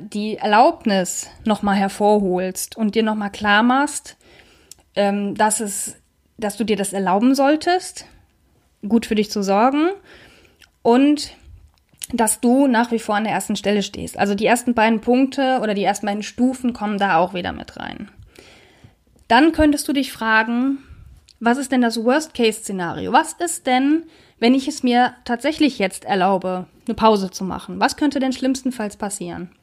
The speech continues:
Also was, was ist das Worst-Case-Szenario, wenn du dir erlaubst, in dieser Situation, in der du gerade bist, für dich selbst zu sorgen? Ich gehe davon aus, dass das Worst-Case-Szenario, ähm, in den seltensten Fällen lebensbedrohlich ist und es deswegen einfacher wird,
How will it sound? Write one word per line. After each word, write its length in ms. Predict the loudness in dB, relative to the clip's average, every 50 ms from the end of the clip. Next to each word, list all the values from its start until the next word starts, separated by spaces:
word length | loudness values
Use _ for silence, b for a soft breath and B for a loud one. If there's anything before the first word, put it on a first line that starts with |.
| _ b b b b b b b b b b b b
Also 260 | -4 -4 -2 0 2
was, 440 | 2 2 2 2 -2 -4 -4 -8 -12 _ _ _ _ -8 -2
was 180 | 0 0 0 0
ist 160 | -2 -2 -2
das 200 | -2 -2 0 2
Worst-Case-Szenario, 1300 | 4 4 4 2 0 -2 0 0 0 0 -2 -6 -4 -2 0 0 0 0 0 -2 0 0 -2 -2 -2 -2
wenn 180 | 0 2 2
du 120 | 2 0 0
dir 140 | 0 2 2
erlaubst, 720 | 2 4 4 4 4 4 2 0 -2 -8 -16 -16 -16 -18 b b b b b b -6
in 120 | -4 -2
dieser 280 | -2 0 0 0 0 0
Situation, 720 | -2 -4 -6 -4 -4 -6 -4 -4 -6 -6 -4 -4 -2 -4
in 40 | -4
der 120 | -6 -6
du 100 | -6 -4
gerade 240 | -4 -2 -2 -2 -4
bist, 240 | -4 -6 -6 -6 -6
für 100 | -6 -4
dich 140 | -4 -4 -4
selbst 320 | -6 -6 -6 -8 -10 -16
zu 80 | -16 -14
sorgen? 400 | -14 -14 -14 -14 -14 -16 -16 -18 _ b b b b b b b b b b b b
Ich 140 | b b -2
gehe 100 | 0 2
davon 280 | 2 2 0 -2 -4
aus, 320 | -4 -2 -2 -2 -2 -4 -6
dass 180 | -8 -8 -8
das 240 | -8 -10 -12 -8 -6
Worst-Case-Szenario, 1300 | -4 -4 -4 -6 -6 -8 -8 -8 -8 -10 -10 -6 -4 -2 -2 -2 -4 -4 -4 -4 -4 -4 -6 -6 -8 -12 -12
ähm, 160 | -12 -12 -12 -12 -10
in 80 | -6 -4
den 140 | -2 0 2
seltensten 640 | 4 2 2 2 0 0 2 2 2 2 0 0 0
Fällen 460 | 2 2 2 4 4 4 2 2 2
lebensbedrohlich 760 | 4 4 4 4 2 0 -2 -4 0 2 2 2 2 2 2
ist 240 | 0 0 0 0 -2
und 140 | -4 -4 -4
es 140 | -4 -4 -4
deswegen 600 | -4 -4 -4 -4 -2 -2 -2 0 -2 -4 -6 -4
einfacher 600 | -2 0 0 0 0 -2 -4 -6 -6 -6 -4 -2
wird, 360 | -2 -2 -2 -4 -6 -10